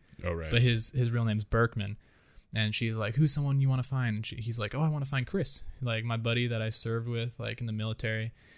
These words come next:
Speaker 2: Finds him, invites him to that party, and then it ends up with, he has to end up doing, Barry has to end up doing a job with one of Chris's friends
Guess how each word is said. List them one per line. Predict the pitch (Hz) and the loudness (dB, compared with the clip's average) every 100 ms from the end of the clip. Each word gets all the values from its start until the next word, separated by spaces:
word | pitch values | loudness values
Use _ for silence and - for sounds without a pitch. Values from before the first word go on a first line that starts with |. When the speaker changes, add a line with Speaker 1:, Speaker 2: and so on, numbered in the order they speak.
| - | -20
Speaker 2:
Finds | - 113 117 117 | 0 2 4 4
him, | 113 | 2
invites | 110 117 113 113 | -2 -2 0 2
him | 123 | 2
to | 117 | 0
that | 110 - | -4 -2
party, | 113 113 110 107 110 | -2 -2 -2 -4 -6
and | 117 110 | -8 -6
then | 107 101 101 - _ _ _ | -6 -6 -8 -12 _ _ _
it | 131 - | -4 -2
ends | 123 120 | 0 2
up | 117 113 - | 2 2 -2
with, | 110 104 - - - - _ _ | -6 -6 -10 -16 -20 -20 _ _
he | - 135 127 | -2 4 6
has | 120 113 | 6 4
to | 117 | 2
end | 113 113 | -2 -2
up | 107 107 | -2 -6
doing, | 110 110 110 107 104 | -4 -2 -2 -2 -2
Barry | 117 113 | 0 4
has | 113 | 4
to | 113 | 4
end | 113 | 2
up | 107 | -2
doing | 113 107 | -2 -2
a | |
job | 101 107 98 107 113 117 | -2 -2 -2 -2 -6 -8
with | 110 107 107 | -8 -6 -6
one | 110 107 | -6 -4
of | 104 101 - | -4 -8 -4
Chris's | 127 117 107 | 2 2 2
friends | - 104 104 127 | 0 -2 -2 -2